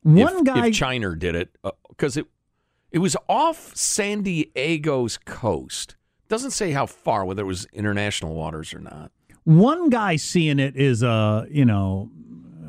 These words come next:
Speaker 1: I don't know what happens there, but, um, he's drinking or, uh,
Speaker 2: Or he's looking for, you know, fame or fortune or whatever.
Speaker 1: or a reflection was weird or who knows what.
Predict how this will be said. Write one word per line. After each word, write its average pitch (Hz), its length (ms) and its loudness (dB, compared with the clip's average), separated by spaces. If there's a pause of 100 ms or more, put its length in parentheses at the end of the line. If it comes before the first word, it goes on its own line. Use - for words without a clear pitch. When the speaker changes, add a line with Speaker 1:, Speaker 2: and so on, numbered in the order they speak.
(160)
Speaker 1:
I 147 100 0
don't 95 140 0
know 78 140 -14 (280)
what 95 200 0
happens 87 380 -4
there, 107 220 2 (320)
but, 123 320 0
um, 101 640 4
he's 143 200 6
drinking 107 680 4
or, 82 200 -6 (680)
uh, 85 400 -2
Speaker 2:
Or 240 120 2
he's 196 160 0
looking 165 300 0
for, 120 360 0
you 120 180 -4
know, 95 140 -2
fame 95 440 -2
or 85 140 -4
fortune 85 460 -4
or 80 80 -12
whatever. 80 240 -4
Speaker 1:
or 175 80 4
a 160 40 4
reflection 120 560 0
was 104 120 2
weird 101 320 2
or 180 80 6
who 233 180 8
knows 98 300 0
what. 80 180 -10